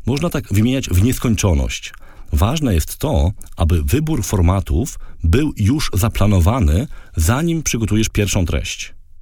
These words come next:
Planuj recycling treści, czyli wideo versus tekst. Ktoś kiedyś powiedział, że najlepsze improwizacje to te dobrze zaplanowane. Tak też powinno wyglądać twoje podejście do tworzenia i recyklingu treści. To oznacza, że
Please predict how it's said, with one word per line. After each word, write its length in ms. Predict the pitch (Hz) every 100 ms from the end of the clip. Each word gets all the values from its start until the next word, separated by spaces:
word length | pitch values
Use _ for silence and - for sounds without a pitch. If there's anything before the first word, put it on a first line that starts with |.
| - _ _ _ _ _ _ _ _ -
Planuj 480 | - 123 147 139 135 -
recycling 640 | 92 107 110 117 104 87
treści, 480 | 73 87 78 - - - -
czyli 300 | - 87 80 76
wideo 500 | 80 92 131 120 -
versus 420 | - 98 - 82
tekst. 520 | - 82 - - - - - - - - - - - -
Ktoś 220 | - 208
kiedyś 220 | - 180 -
powiedział, 340 | - 185 151
że 120 | 117
najlepsze 440 | 95 101 139 - 156
improwizacje 680 | 123 123 92 90 131 -
to 80 | 117
te 260 | 107 120 113 -
dobrze 380 | 113 104 117 110 -
zaplanowane. 680 | 110 107 98 85 85 67 - - - -
Tak 160 | - -
też 140 | 135
powinno 360 | - 110 123 107
wyglądać 360 | 104 113 120
twoje 260 | - 110 101
podejście 420 | 92 104 113 -
do 120 | 101
tworzenia 460 | - 113 104 110 98
i 220 | - 107
recyklingu 600 | 107 104 90 87 104 90
treści. 520 | 85 85 76 - - - - - - - - - -
To 140 | - 95
oznacza, 400 | 90 160 165 123
że 360 | 117 113 107